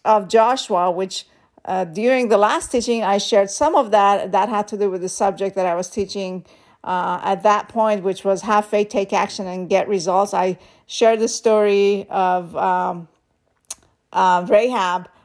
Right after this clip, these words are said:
the prostitute, that, um, when Joshua sent the spies, they had to go stay with her, and ultimately her heart was turned toward God, and she had the fear of God, and she was, uh, delivered, her and her whole family, from being killed. But anyway,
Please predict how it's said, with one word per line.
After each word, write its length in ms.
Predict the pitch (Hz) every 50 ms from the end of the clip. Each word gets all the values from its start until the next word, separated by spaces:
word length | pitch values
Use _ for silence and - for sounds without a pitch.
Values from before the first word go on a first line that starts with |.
| _ _ -
the 120 | - 196
prostitute, 880 | - - 220 196 208 220 220 - 220 202 - 214 196 190 190 185 170 - -
that, 540 | 180 196 190 180 185 180 185 185 - - -
um, 540 | 190 190 185 185 185 180 175 175 180 175 - _ _ _ _ _ _
when 220 | - 180 196 196 185
Joshua 380 | - 202 208 202 - 214 208
sent 260 | 208 - 220 208 214
the 80 | 185 196
spies, 800 | 190 - - - 233 226 226 214 202 190 190 190 190 185 - - - -
they 160 | - 196 196
had 200 | 208 196 208 208
to 80 | - 208
go 160 | 202 202 202
stay 280 | - - - 214 202 196
with 200 | 185 196 196 202
her, 100 | 208 196
and 300 | 196 185 190 196 180 -
ultimately 880 | - 202 208 214 208 214 226 196 185 180 - - 190 190 185 185 175 - _ _ _ _ _ _ _
her 180 | - 214 214 220
heart 260 | 214 214 208 202 -
was 180 | 165 196 196 -
turned 260 | - 233 202 202 185
toward 240 | - 208 185 190 170
God, 220 | 196 196 185 180
and 120 | 185 190 202
she 120 | - 214
had 140 | 196 185 -
the 60 | 196
fear 260 | 190 - 202 196 190
of 120 | 180 175 160
God, 300 | 190 185 180 185 180 -
and 160 | - 180 180
she 180 | - - 220 208
was, 340 | 175 180 180 170 - - - _ _ _ _ _ _ _
uh, 220 | - - 170 170
delivered, 720 | 175 156 202 202 190 208 220 208 202 190 185 175 185 196 226 208 - - -
her 160 | 208 208 196
and 220 | 190 175 196 202
her 140 | 208 190 185
whole 180 | 180 196 214 214
family, 480 | 208 - 185 180 175 175 170 170 175
from 260 | 165 - - 185 185 185
being 220 | 185 190 185 180
killed. 380 | - - 208 180 170 170 160 147
But 100 | 196 202
anyway, 540 | 208 208 196 185 185 170 180 202 240 262